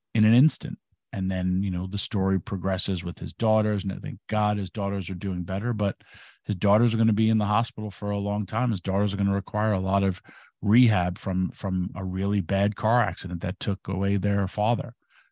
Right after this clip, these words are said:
And I mean, that video of when his daughter <clears throat> excuse me, said, "I love you, Daddy." And I, or him dancing was with his daughter. It was just, as a father, crushing.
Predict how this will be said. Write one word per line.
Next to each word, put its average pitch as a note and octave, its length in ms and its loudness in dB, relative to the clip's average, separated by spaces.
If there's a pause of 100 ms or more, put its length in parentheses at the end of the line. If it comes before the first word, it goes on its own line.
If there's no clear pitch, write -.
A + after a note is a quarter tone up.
(120)
And F#2+ 160 -4
I - 20 0
mean, F#2+ 200 0
that G2 180 0
video G2+ 400 0
of F#2+ 160 -2
when G2 240 0
his G2+ 160 0
daughter G#2+ 540 -2 (560)
<clears throat> D3+ 260 6
excuse B2+ 380 4
me, G#2 80 6
said, F#2+ 220 -2
"I F#2+ 80 2
love G#2 280 2
you, G2 120 2
Daddy." F2+ 380 -4
And F#2+ 100 -4
I, F#2 140 -4
or F#2 240 -8
him A2 300 2
dancing G2 640 -2 (580)
was F#2+ 300 -4
with G#2 240 -4
his F#2 160 -6
daughter. F#2 440 -4
It E2+ 60 -6
was F2 140 -6
just, F#2 280 -4 (360)
as F#2+ 200 -2
a F#2+ 40 -2
father, G2 640 2 (300)
crushing. - 640 -4